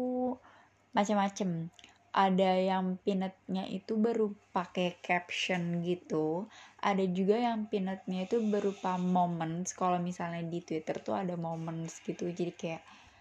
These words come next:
aku nggak ngerti gimana cara jelasin ya. Kalau misalnya kalian punya Twitter, kalian bisa cek moments ya. Itu ada di situ. Terus,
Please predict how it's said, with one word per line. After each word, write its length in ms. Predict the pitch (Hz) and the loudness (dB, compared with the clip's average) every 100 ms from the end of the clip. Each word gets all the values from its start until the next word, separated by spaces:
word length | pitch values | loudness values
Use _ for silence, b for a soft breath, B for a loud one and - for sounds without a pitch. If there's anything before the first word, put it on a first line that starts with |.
| B B _ _ _ - - _ _ _ _ _ - | B B _ _ _ -20 -20 _ _ _ _ _ -10
aku 400 | - - 220 240 | -6 0 2 6
nggak 180 | 240 208 | 6 6
ngerti 160 | 202 226 | 2 0
gimana 240 | 208 185 185 | 2 0 0
cara 160 | 180 | 0
jelasin 400 | 180 170 175 175 | 0 -2 -2 -2
ya. 160 | 165 170 196 - | -4 -6 -8 -8
Kalau 160 | - 190 | -2 0
misalnya 240 | 214 202 | 2 2
kalian 240 | 202 190 185 | 2 -2 -2
punya 240 | 190 185 | -2 -2
Twitter, 400 | - 180 - 214 | -2 -4 0 0
kalian 240 | 208 202 214 | 0 0 0
bisa 240 | 196 185 | -2 -6
cek 320 | - 180 196 - - | -4 -4 -4 -8 -4
moments 640 | 185 175 175 175 233 - - | 0 2 2 2 0 0 -2
ya. 160 | 165 196 - B B B B B - | -2 -4 -12 B B B B B -14
Itu 240 | 202 202 | -2 2
ada 320 | 185 165 175 | 2 4 2
di 120 | 170 180 | 2 0
situ. 420 | 170 - 170 185 240 _ - _ _ | -2 -2 -2 -2 -6 _ -20 _ _
Terus, 880 | - 208 214 220 269 285 285 285 277 | -2 0 2 2 4 6 6 4 0